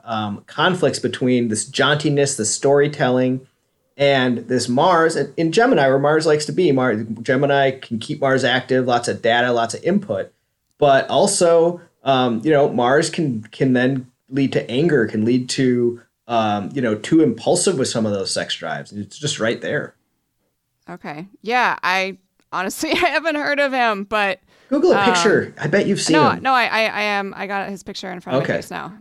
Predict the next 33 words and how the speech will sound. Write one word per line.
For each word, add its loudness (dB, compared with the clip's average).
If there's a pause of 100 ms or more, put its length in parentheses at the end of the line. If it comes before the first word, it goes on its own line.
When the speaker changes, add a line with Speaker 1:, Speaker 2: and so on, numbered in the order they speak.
Speaker 2:
but -8
Speaker 1:
Oh. -6 (120)
Speaker 2:
um, -8 (140)
yeah, 0
I 0
don't -4
know -6
cooking. -12 (320)
Speaker 1:
I'm -4
a -12
total 2
food -2
Speaker 2:
I 2
don't 4
Speaker 1:
nerd, 0
Speaker 2:
know. 4
Speaker 1:
yeah. 0
Speaker 2:
I 2
don't 2
know 2
cooking -2
or -2
politics, -6 (220)
Kip. -10
<laughs> -20 (140)
Speaker 1:
<laughs> - (520)
What 6
a 4
Speaker 2:
Because 4
Speaker 1:
perfect 2
combo 4
we 4
are. 0